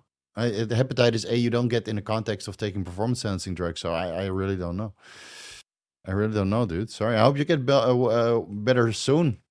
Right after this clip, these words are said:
because, uh, you know, hepatitis A is no joke, right? And that, uh,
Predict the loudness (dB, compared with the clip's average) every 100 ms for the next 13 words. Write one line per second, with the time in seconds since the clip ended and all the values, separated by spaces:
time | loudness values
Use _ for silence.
0 | _ _ _ _ _ _ -2 0 4 4
1 | 4 4 4 6 6 4 0 -10 _ _
2 | _ _ _ _ _ _ _ _ _ _
3 | _ _ _ _ _ 0 2 4 2 2
4 | 0 0 0 0 0 -2 -2 2 4 2
5 | -2 _ _ -20 -20 -20 -20 -20 _ 0
6 | 4 4 4 2 2 2 -2 0 4 6
7 | 6 4 2 -4 -12